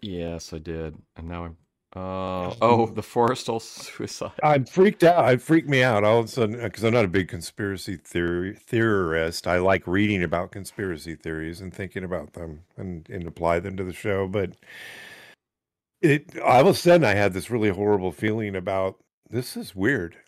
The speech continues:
Speaker 2: <laughs> 'Cause
Speaker 1: He's
Speaker 2: he
Speaker 1: he,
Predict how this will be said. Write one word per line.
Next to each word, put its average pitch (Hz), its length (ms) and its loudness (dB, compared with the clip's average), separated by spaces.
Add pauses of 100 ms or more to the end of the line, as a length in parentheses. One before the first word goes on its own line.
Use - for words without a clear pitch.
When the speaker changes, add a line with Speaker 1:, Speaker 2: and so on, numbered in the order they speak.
(440)
Speaker 2:
<laughs> - 0 - (640)
'Cause 143 320 4
Speaker 1:
He's - 0 -
Speaker 2:
he 127 440 0 (260)
Speaker 1:
he, 147 220 -4